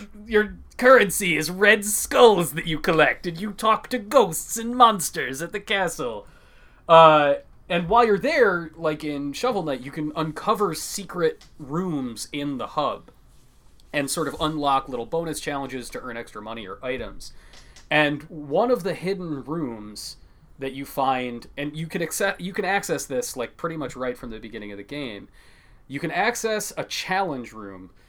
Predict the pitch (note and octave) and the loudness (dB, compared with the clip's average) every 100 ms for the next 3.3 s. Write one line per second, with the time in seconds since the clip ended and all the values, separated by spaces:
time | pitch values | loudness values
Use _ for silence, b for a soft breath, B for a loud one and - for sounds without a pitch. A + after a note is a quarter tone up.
0 | b b - C#3 C#3+ C#3 D3+ D3 - D3 | b b -6 -2 -2 -2 0 -2 -2 -4
1 | D3 D3 C#3 D3+ D#3+ F3 D3 C#3+ C3 D3 | -2 -2 -4 0 0 0 -2 -6 -8 -8
2 | C3+ C#3+ C3 B2 - C3 C#3 C3+ - D#3 | -8 -4 -2 -2 -4 -4 -2 -4 -4 -2
3 | G3 F3+ | -2 -2